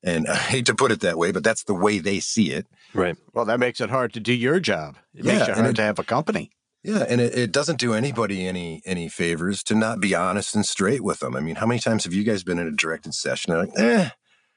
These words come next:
Speaker 1: not feeling it. Can you pick up the energy? Uh, give me a little more gain. Um, put, hit this word." You're not hitting the brand. I mean, you know what I mean? <laughs> It's like,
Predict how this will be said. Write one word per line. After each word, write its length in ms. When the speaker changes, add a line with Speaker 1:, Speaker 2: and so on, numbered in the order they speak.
Speaker 1:
not 180
feeling 400
it. 280
Can 120
you 80
pick 180
up 120
the 120
energy? 640
Uh, 440
give 140
me 80
a 40
little 160
more 160
gain. 680
Um, 400
put, 180
hit 220
this 220
word." 400
You're 180
not 140
hitting 240
the 80
brand. 400
I 40
mean, 160
you 100
know 60
what 100
I 60
mean? 140
<laughs> 100
It's 200
like, 160